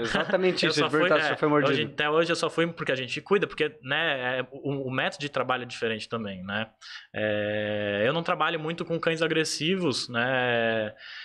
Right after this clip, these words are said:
Speaker 2: Mas tem adestrador que trabalha bastante com cães agressivos, eu até pego alguns casos ou outros, mas é, é, é, é, são bem,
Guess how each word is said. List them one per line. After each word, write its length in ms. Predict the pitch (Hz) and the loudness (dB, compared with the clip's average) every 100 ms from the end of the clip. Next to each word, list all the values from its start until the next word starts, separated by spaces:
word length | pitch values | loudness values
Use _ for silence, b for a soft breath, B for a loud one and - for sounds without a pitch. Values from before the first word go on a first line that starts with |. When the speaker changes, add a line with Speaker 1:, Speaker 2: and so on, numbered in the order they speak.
| B B | B B
Speaker 2:
Mas 420 | 110 113 120 131 | 0 2 2 0
tem 140 | - 143 | -2 -2
adestrador 420 | 143 151 139 135 | 0 2 2 2
que 80 | 143 | 0
trabalha 400 | 165 151 135 160 | -2 0 0 0
bastante 640 | 156 151 - 151 180 - | -2 -2 0 2 0 -4
com 120 | 143 | -6
cães 200 | 135 135 | -2 0
agressivos, 440 | 139 131 - 170 147 | 0 0 0 0 2
eu 80 | |
até 200 | 131 143 | 0 0
pego 240 | 139 135 139 | -2 -2 -2
alguns 260 | 135 139 | -4 -6
casos 300 | - 135 131 | -2 -2 0
ou 100 | 127 | -2
outros, 400 | 123 135 165 160 | 2 2 2 0
mas 380 | 131 120 120 117 | 0 0 0 0
é, 40 | 120 | 0
é, 1080 | 120 120 117 113 - 110 110 110 110 107 - | 2 0 0 -2 -2 -2 -2 -2 -4 -4 -4
é, 100 | 107 | -4
é, 40 | |
são 180 | - 120 | -4 -4
bem, 560 | 110 117 143 156 147 | 0 0 0 -2 -4